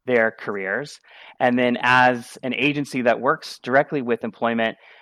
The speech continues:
uh, Best Buddies partners both with employers and participants for the life cycle of employment, uh,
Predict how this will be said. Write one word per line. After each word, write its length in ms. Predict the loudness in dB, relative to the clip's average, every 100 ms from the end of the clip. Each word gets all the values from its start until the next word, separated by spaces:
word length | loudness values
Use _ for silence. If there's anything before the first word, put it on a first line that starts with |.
| -8
uh, 140 | 0 2
Best 280 | 2 2 2
Buddies 300 | 0 0 -2
partners 560 | 2 2 2 -4 -6
both 520 | -10 0 2 0 -4 -2
with 320 | 0 0 -6
employers 800 | -12 -8 0 2 2 0 -2 -8 _ -20 -14 0
and 200 | 0 0
participants 720 | -4 -6 -6 -6 -6 -8 -12 _
for 100 | -4
the 140 | 0 2
life 320 | 6 4 2
cycle 640 | 2 2 2 -4 -4 -6 -6
of 180 | -4
employment, 600 | -6 -8 -6 -6 -6 -10 _ _ _ _ 0
uh, 260 | 2 2